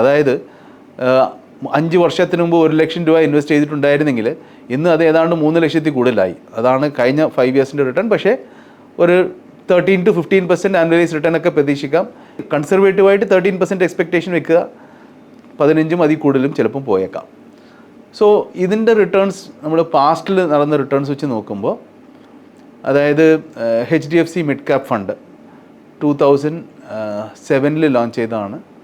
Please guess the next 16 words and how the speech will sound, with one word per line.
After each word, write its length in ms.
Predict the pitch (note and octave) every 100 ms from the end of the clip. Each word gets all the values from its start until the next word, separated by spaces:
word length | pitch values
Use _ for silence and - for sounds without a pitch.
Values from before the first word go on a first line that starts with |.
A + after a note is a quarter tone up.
| - - - - - -
ഇന്നത്തേക്ക് 560 | C3 C3 C3 C#3 C#3+ C#3 - - - -
പതിനെട്ട് 300 | B2 C3+ C#3
വർഷം 160 | C#3 C#3+ B2
തികച്ചിരിക്കുന്നു. 580 | A2+ A2+ B2+ B2 A#2+ - - - - - - - -
ഈ 40 | D3
പതിനെട്ട് 380 | D3+ C#3+ E3 D#3+ F3+
വർഷം 220 | C#3 D#3 D3+
കൊണ്ട് 200 | A#2+ D#3 - - C#3+
ഒരു 100 | E3
ലക്ഷം 220 | F#3+ A3 G3
രൂപ 120 | D#3 D3+ - - - - - - - - - C3
രണ്ടായിരത്തി 400 | C3+ C#3+ C#3 D3
ഏഴിൽ 180 | C3+ C#3
ഇൻവെസ്റ്റ് 260 | B2 B2+ C3
ചെയ്തിരുന്നെങ്കിൽ 420 | B2+ A#2+ A#2 B2+ E3+ - - - - C#3+
ഇന്ന് 140 | F#3